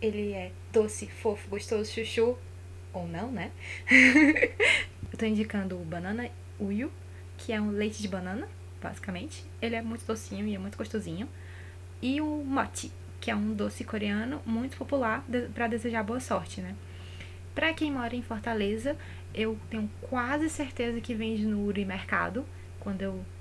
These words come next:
voltar, eu verifico e aí eu digo pra vocês. Mas tem vários sites que vendem coisas coreanas. Não a preços tão bons, mas vendem. E eu indico bastante. Mochi é, nossa, mochi é o meu, tá, tá no meu top five de doces,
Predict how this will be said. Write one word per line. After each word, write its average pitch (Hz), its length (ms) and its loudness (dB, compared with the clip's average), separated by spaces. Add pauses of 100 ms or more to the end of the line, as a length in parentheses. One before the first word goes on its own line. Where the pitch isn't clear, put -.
(380)
voltar, 185 580 0 (240)
eu 185 100 -4
verifico 180 760 -4 (340)
e 180 80 0
aí 170 140 -2
eu 170 80 -4
digo 175 220 -6
pra 165 200 -2
vocês. 170 600 -2 (520)
Mas 247 200 -2
tem 311 160 2
vários 254 340 2
sites - 760 -2
que - 120 -2
vendem 233 380 0
coisas 220 360 -2
coreanas. 214 720 -2 (440)
Não 214 180 0
a 220 40 -4
preços - 280 -4
tão 196 160 -2
bons, 214 280 -2
mas 196 320 2 (380)
vendem. 196 380 -2 (140)
E 208 80 2
eu 190 180 -2 (280)
indico 190 260 -6
bastante. 190 440 -2
Mochi 185 320 -2
é, 175 200 -2 (220)
nossa, 185 360 -6
mochi 175 340 -6
é 175 40 -4
o - 20 -4
meu, 180 200 -2
tá, 190 300 -2 (140)
tá 185 120 2
no 196 60 2
meu 190 100 -2
top 196 240 -2
five 180 260 2
de 190 80 -8
doces, - 460 -6